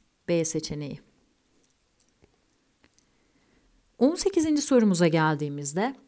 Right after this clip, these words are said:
Berk telefonunun şifresini belirli bir kurala göre tanımlamıştır. Şifre için iki rakam girecek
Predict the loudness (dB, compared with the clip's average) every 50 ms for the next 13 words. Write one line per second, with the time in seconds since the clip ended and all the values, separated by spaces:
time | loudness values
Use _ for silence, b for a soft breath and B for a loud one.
0 | -20 _ _ 0 2 2 2 2 -2 -8 -4 -2 -2 -2 0 -2 -2 -2 -2 -2
1 | -4 -6 -8 -10 -8 -6 -2 -2 0 0 2 2 2 0 2 0 0 2 0 0
2 | 0 -2 -2 -2 0 0 0 0 -2 -4 -4 -6 -6 -8 -6 -6 -6 -6 -6 -8
3 | -8 -8 -10 -10 -10 -12 -14 B B B B B B -10 -4 -2 -2 -2 0 0
4 | 0 0 0 2 0 0 0 -2 -4 -2 -2 -2 -2 -2 0 0 0 2 2 2
5 | 2 2 2 2 2 2 0 0